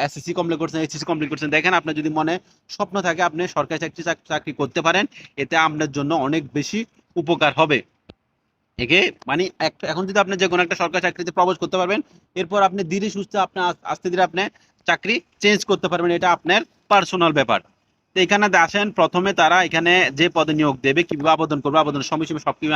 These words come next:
সব কিছু আমি আপনাদেরকে A to Z বুঝিয়ে দেবো। দেখেন, এখানে প্রথম উপসহকারী প্রকৌশলী ও মেশিন ডিজাইনার। এখানে মূল কথা হচ্ছে প্র-, প্রথমে উপ, আহ, সহকারী প্রকৌশলী, এখানে আপনাকে যে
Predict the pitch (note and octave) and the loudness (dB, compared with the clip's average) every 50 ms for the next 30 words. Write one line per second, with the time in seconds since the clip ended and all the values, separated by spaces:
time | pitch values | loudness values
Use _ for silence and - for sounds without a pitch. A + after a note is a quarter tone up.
0 | D3+ C#3+ - C#3 B2+ - D#3 C3+ D#3 D3 C#3+ D#3+ F#3 - _ _ _ _ _ _ | 0 0 -2 -4 -4 -4 -6 -6 -4 -2 -2 -2 -4 -4 _ _ _ _ _ _
1 | - C#3 - - D3 C#3 D#3 D3+ D3 - F#3+ E3+ D3+ - E3+ D#3 D3 F#3 G3+ D#3+ | 0 0 0 0 -2 -2 -2 -2 2 2 2 2 2 2 0 2 4 2 2 2
2 | C#3+ C#3+ C3 C#3 C3+ B2 A2+ G2 F2 - _ _ _ _ _ _ _ _ - - | 0 0 0 2 2 2 0 0 -4 -10 _ _ _ _ _ _ _ _ -2 -2
3 | E3 F3+ G#3 G3 G3 F3 G#3 G3+ G#3 F3+ G3+ F3+ E3+ G#3 G3 G3 G3+ F#3 G3+ G3 | 2 2 4 2 4 4 2 2 2 2 2 2 2 0 -2 -2 0 2 2 2
4 | - F3 F#3 F3 D#3 F#3+ G3 G3+ - G3 E3+ E3 E3+ - - F#3 F3+ F#3 F3 D#3 | 4 4 2 2 4 4 2 4 4 2 0 0 -2 -2 -2 2 2 4 4 4
5 | F3 G3 - - - _ _ - B2 C#3+ D#3+ E3+ - - G#3+ G3+ E3+ F3+ - D3 | 2 0 -4 -8 -18 _ _ -6 0 2 2 2 2 2 0 2 2 2 2 2
6 | C3+ C#3 D#3 F3+ - - _ _ _ _ _ _ _ _ _ _ _ _ D#3+ E3 | 2 4 2 0 0 -6 _ _ _ _ _ _ _ _ _ _ _ _ -2 0
7 | F#3 G#3+ A3 G#3 G3+ G#3 F#3+ F#3+ F#3+ - - G3 G3+ A3 A3 - G3 E3+ E3+ - | 0 0 0 0 0 0 0 0 0 0 -2 -2 -2 -2 -2 0 0 0 0 -2
8 | - - F3 E3 E3+ G3+ G3+ G3+ G#3 G3+ - - F#3 F3 E3+ D#3+ D3+ C3+ - _ | -6 -4 -4 -2 -2 -2 -2 0 -2 -2 0 2 4 4 4 4 2 0 -4 _
9 | _ _ _ _ _ _ B2+ C3 C3 C3 C3+ C3 B2 B2 - - E3 D#3 D3+ F#3 | _ _ _ _ _ _ 0 2 2 4 4 2 0 -2 -2 0 0 2 2 2
10 | F3+ F#3+ - F#3+ F3 D#3+ E3 - F#3+ F#3 E3+ - F#3 F3 E3+ E3 D#3+ E3 D#3+ G3 | 0 0 2 0 0 0 -2 -2 -2 -2 0 0 0 0 0 0 0 -4 -4 -4
11 | F3+ D#3+ C3 - _ _ _ _ _ _ _ C#3 D3 | -4 -6 -8 -12 _ _ _ _ _ _ _ -2 0